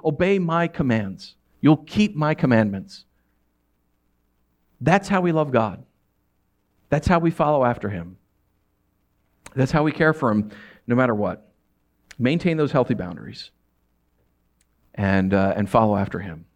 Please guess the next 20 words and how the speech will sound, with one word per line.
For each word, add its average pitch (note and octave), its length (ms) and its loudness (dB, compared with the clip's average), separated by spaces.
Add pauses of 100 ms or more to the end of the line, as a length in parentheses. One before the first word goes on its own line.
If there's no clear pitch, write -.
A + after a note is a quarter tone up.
(1300)
So, C#3+ 420 4 (1300)
if B2+ 140 -2
you've D#3 140 4
accepted - 400 0
Christ C#3+ 280 4
as A2+ 80 -2
your A2+ 120 2
Lord B2+ 180 2
and A2+ 100 0
Savior B2+ 440 0
and A2 160 0
you A2+ 80 2
want B2 140 2
to B2 40 0
know B2 140 2
how A#2+ 120 -2
to A#2+ 80 -4
love A#2 280 0
the G#2+ 80 2
Lord, G#2+ 400 0